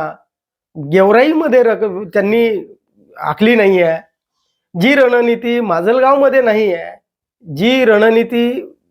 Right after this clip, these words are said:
धारूरला नाही आहे, तीच धनंजय मुंडे यांच्या मार्गदर्शनाखाली बीडच्या राजकीय वाटाघाटी अगदी शेवटपर्यंत चालल्या,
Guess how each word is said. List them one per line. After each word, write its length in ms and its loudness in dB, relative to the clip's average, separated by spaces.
धारूरला 520 2
नाही 320 0
आहे, 100 -10
तीच 220 -2
धनंजय 520 2
मुंडे 500 0
यांच्या 680 2
मार्गदर्शनाखाली 1080 0
बीडच्या 640 0
राजकीय 460 0
वाटाघाटी 640 0
अगदी 280 -2
शेवटपर्यंत 800 0
चालल्या, 500 0